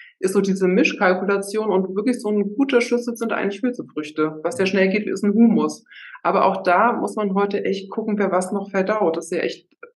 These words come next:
eigentlich schon so ein Drama geworden, weil ganz viele haben ja Nahrungsmittelallergien oder Unverträglichkeiten und verdauen einfach die Eiweiße nicht mehr,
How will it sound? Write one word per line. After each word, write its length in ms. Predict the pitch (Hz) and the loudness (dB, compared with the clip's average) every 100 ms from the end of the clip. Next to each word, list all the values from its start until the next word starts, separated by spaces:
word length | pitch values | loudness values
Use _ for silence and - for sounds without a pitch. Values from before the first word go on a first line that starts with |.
| _ | _
eigentlich 280 | - 156 214 | 0 0 0
schon 160 | 233 226 | 0 0
so 80 | |
ein 60 | 214 | -2
Drama 380 | 196 214 330 175 | -2 0 2 2
geworden, 480 | 151 139 151 165 160 | 0 0 2 2 2
weil 180 | 160 | 0
ganz 380 | 156 139 202 220 | 0 -2 -2 -4
viele 180 | 226 220 | -4 -2
haben 120 | 208 | -2
ja 120 | 202 165 | -2 -2
Nahrungsmittelallergien 1160 | - 147 190 208 226 - - 190 190 190 190 | -2 0 0 -2 -6 -4 -2 0 0 0 -2
oder 180 | 190 170 | 0 0
Unverträglichkeiten 1500 | - 220 202 - 175 - 185 185 190 190 190 220 240 - _ _ _ _ - - - - - - _ _ - | 0 -2 -4 -4 -6 -4 -6 -4 0 0 0 0 -2 -4 _ _ _ _ -20 -20 -18 -18 -20 -20 _ _ -4
und 120 | 190 | -4
verdauen 380 | 190 185 175 226 | 0 2 4 4
einfach 420 | - 190 208 190 | 2 0 0 -2
die 180 | - 185 | -4 -4
Eiweiße 460 | - 226 147 143 151 | 0 2 2 0 -2
nicht 180 | 147 156 | -6 -4
mehr, 240 | 139 135 | -4 -4